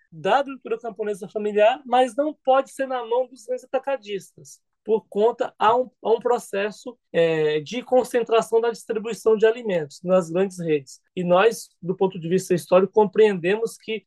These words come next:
isso, é, nos deixa em uma situação de insegurança, é, alimentar a partir do momento em que essas grandes redes controlam a distribuição, né?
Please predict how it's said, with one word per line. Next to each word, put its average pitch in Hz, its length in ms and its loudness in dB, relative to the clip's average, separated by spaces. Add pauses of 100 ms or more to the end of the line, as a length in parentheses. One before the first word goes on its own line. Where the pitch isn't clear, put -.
isso, 226 480 -2 (280)
é, 175 200 6
nos 196 320 2
deixa 202 380 4
em 220 40 -4
uma 226 120 0
situação 220 500 -2
de 220 140 -12
insegurança, 254 800 -2 (140)
é, 185 240 2
alimentar 233 880 0
a 233 60 -8
partir - 320 -8
do 240 60 -10
momento 233 260 -8
em - 20 -20
que - 100 -4
essas 226 220 -10
grandes 247 240 0
redes 214 260 -2
controlam 269 300 -4
a 277 60 0
distribuição, 220 760 -2
né? 180 160 -4